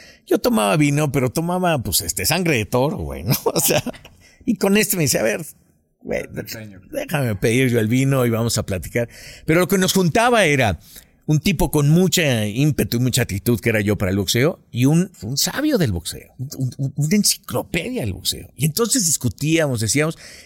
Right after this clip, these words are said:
y a mí me gusta analizar al boxeador por su parado, por, por, por cómo tienen los movimientos mecánicos arriba del cuadrilátero.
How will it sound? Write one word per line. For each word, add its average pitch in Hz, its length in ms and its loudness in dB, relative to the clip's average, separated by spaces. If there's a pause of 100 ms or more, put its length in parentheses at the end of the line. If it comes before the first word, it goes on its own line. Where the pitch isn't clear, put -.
(100)
y - 60 0
a 190 60 4
mí 220 40 4
me 269 140 2
gusta 233 220 2
analizar 165 340 2
al 180 100 4
boxeador 117 400 0
por 131 160 -2
su 107 140 0
parado, 85 520 -4
por, 85 280 -10
por, 80 280 -10
por 90 220 -12
cómo 113 340 0
tienen 113 360 0
los 82 160 -4
movimientos 95 540 -2
mecánicos 87 680 -6
arriba 101 240 -2
del 101 80 0
cuadrilátero. 101 560 -4